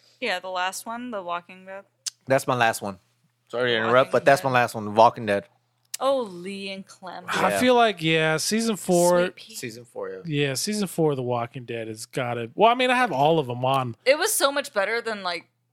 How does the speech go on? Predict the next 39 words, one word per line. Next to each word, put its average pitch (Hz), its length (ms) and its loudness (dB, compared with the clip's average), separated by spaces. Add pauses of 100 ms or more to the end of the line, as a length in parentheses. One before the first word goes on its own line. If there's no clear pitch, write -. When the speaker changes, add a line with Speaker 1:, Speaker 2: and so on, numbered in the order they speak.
Speaker 1:
the 185 120 -8
third 143 380 -10
one. - 160 -20
Speaker 3:
The - 60 -12
s-, - 140 0
Speaker 1:
The 220 100 -2
Speaker 3:
third 240 320 2
Speaker 1:
second 349 120 -6
one 311 200 2
was - 80 0
Speaker 3:
season 139 160 -2
Speaker 1:
good. - 80 0 (140)
Speaker 3:
sucked. 123 200 -6
Speaker 1:
The 226 80 -8
first 226 340 -6
one 226 140 -12
was 220 260 -8
good. 180 260 -6 (140)
Great. 185 760 -2 (480)
Speaker 3:
I 180 80 -2
feel 277 180 4
like 254 160 4
Speaker 1:
The 220 100 -6
third 247 300 0
one's 233 200 -4 (180)
okay. 214 760 -8 (100)
Speaker 3:
I 202 120 -4
honestly 285 260 0
feel 220 200 2
like 170 360 0
the 151 180 -2
second 160 360 0
season 131 320 -4
is 120 60 -14
my 123 120 -4
favorite 127 360 -2
season 110 420 -6
of 117 220 -8
it. - 120 -8